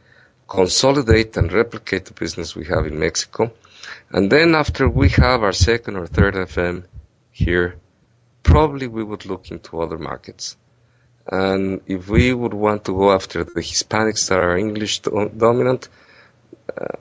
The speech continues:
I don't know, I don't think so. Maybe we'll get them by virtue of our programming, being professional, being good, uh, and probably for the taste of people who are fully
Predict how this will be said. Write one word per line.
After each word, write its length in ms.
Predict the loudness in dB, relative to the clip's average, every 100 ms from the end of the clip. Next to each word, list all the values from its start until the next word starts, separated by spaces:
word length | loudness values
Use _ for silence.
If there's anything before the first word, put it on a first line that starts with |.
| -4
I 120 | 0
don't 120 | 2
know, 140 | 2 2
I 80 | 2
don't 180 | 0
think 200 | 2 2
so. 140 | 2 -4
Maybe 420 | 0 2 2 2
we'll 260 | -2 -2 -2
get 360 | 2 0 0
them 260 | -4 -6 -8 _ _ _ _ _
by 720 | -8 -2 0 0 0 -2 -4 -6 _ _ _ -10
virtue 600 | 2 4 4 0 -2 -2
of 140 | 0
our 120 | 0 0
programming, 800 | 2 0 2 0 0 -6 -10 -16 _ _ _ -4
being 200 | -2 -2
professional, 720 | -4 -2 0 0 0 0 0
being 420 | -2 0 0 -2 _ _ _ -14
good, 300 | 0 4 4 2 _ _ -20 -20 _ _
uh, 480 | -2 0 0 0 -2 -2
and 220 | -2 -2
probably 640 | 2 2 2 2 2 0 -2 -8 _ _ _ _ -20 _
for 220 | -4 2
the 120 | 4 4
taste 600 | 4 4 4 0 -8 -8 4
of 380 | 4 4 -2 -20 _ _ _ _ -2
people 280 | -2 0 -2
who 180 | 4
are 160 | 4 4
fully 640 | 2 4 4 4 2 0